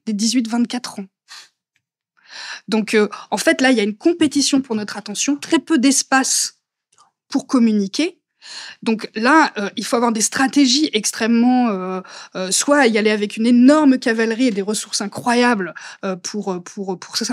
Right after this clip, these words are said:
s'imposer dans le, dans le débat public, euh, soit avoir des stratégies, euh, euh, vraiment y aller dans, dans la dentelle. Et puis,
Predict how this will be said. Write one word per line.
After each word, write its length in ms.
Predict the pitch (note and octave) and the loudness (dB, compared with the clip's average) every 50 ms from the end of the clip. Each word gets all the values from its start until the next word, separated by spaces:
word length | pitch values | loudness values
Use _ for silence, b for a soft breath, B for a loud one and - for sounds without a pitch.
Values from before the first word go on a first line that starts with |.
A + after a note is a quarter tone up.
| - A3 | -4 -4
s'imposer 580 | - - C4+ B3+ B3+ - C4 B3+ A3+ C4 B3+ | -2 0 0 0 0 0 0 2 2 2 0
dans 160 | G3+ F#3+ F#3 | 0 -2 -8
le, 220 | F#3+ F#3 F3+ F3+ F#3 | -8 -8 -8 -8 -8
dans 120 | F3+ F#3+ | -8 -8
le 60 | G3 F#3+ | -8 -8
débat 220 | F#3+ F#3 G3 F#3 | -8 -8 -10 -10
public, 480 | - - G3+ G#3 C4 F4+ F#4 - - E3+ F#3 B B B B B B - | -10 -10 -6 -2 -2 -2 -2 -2 -6 -8 -8 B B B B B B -12
euh, 100 | - - F#3+ | -12 -8 -6
soit 220 | - - C#4 C#4+ | -2 0 0 0
avoir 200 | C#4 A3 A3+ A3+ | 2 2 0 0
des 120 | F#3+ G#3 | 0 -4
stratégies, 800 | G3 - - B3+ A3+ A3+ - A#3 A3+ G#3+ A3+ C#4 E4 F4 E4 C#4 | -6 -4 -2 -2 -4 0 0 -2 -2 0 0 0 0 0 0 0
euh, 180 | G3+ G3 G3 G3 B B B B B - | 0 -2 -4 -6 B B B B B -12
euh, 60 | F#3+ | -12
vraiment 320 | F3+ F#3+ G#3+ G#3+ B3+ C#4+ | -8 -6 0 2 4 4
y 80 | C4+ G#3+ | 4 4
aller 340 | G#3 A3+ B3+ B3+ A#3 G#3 G3 | 2 2 2 2 2 2 2
dans, 280 | - G3 F#3+ F#3 F#3 | 0 -6 -8 -8 -8
dans 120 | F#3+ G#3 G3+ | -6 -4 -4
la 120 | G3 G3 | -4 -4
dentelle. 320 | G3 G#3+ G#3 - F4 D4 | -6 -8 -4 -2 0 0
Et 40 | A3+ | 0
puis, 140 | G#3 - | -2 -4